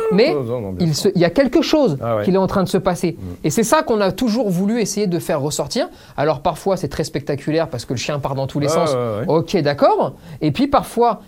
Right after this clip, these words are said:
Speaker 2: c'est moins spectaculaire, mais tout aussi dangereux
Speaker 1: Ouais, ouais.
Speaker 2: parce que le chien est différent
Speaker 1: Et
Speaker 2: dans
Speaker 1: tout
Speaker 2: son
Speaker 1: aussi
Speaker 2: attitude.
Speaker 1: intéressant à comprendre, euh, aussi.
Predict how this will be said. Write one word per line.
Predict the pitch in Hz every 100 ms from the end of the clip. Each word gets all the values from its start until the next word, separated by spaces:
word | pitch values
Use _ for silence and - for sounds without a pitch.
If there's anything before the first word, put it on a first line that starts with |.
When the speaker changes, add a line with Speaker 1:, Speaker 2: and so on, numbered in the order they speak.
| -
Speaker 2:
c'est | - 160
moins | 185 269 330
spectaculaire, | 277 254 240 202 - 190 247 349 - - -
mais | 160 180 240 381 - _ _ _ _ _ _ _ -
tout | 320 349 359
aussi | - 311
dangereux | 254 190 185 415 110
Speaker 1:
Ouais, | 123
ouais. | 113 117 - -
Speaker 2:
parce | 185 -
que | 196
le | 269 214
chien | 233 240
est | 175
différent | 135 277 294 220 180 185 -
Speaker 1:
Et |
Speaker 2:
dans | 165
Speaker 1:
tout | -
Speaker 2:
son | 175
Speaker 1:
aussi | 160
Speaker 2:
attitude. | 151 120 185
Speaker 1:
intéressant | 123 117 156 147 - _ -
à | 101
comprendre, | 110 107 135 85 85 87
euh, | 82 80
aussi. | 92 113